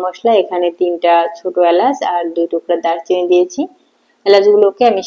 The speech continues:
সামান্য ফাটিয়ে নিয়েছি, যাতে করে এর ফ্লেভারটা বের হয়, কিন্তু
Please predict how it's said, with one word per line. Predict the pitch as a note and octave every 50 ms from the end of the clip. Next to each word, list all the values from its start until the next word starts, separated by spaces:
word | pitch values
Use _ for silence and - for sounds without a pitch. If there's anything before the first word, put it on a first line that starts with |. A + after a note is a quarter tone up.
| -
সামান্য | - - F3+ F3 F#3 F#3 F#3+ F#3+ F#3+ F#3+ F#3+ -
ফাটিয়ে | - F#3+ F3+ F3+ F3+ F3+ F3+ F3+
নিয়েছি, | F3 F3 F3+ F3 - - C#4 D#4+ F#4+ - _ _ _ _ _ _ _ - F#3 F3
যাতে | F3+ F3 F3 F3 E3+ F#3
করে | F3+ F3+ F3+
এর | F3+ F3+ _
ফ্লেভারটা | - F#3 F3+ F3+ F#3 F3+ F3 F3+ - F#3+ F#3+ -
বের | F3+ F3+ F3+ G3
হয়, | A3 A#3 A#3 -
কিন্তু | F3 E3+ E3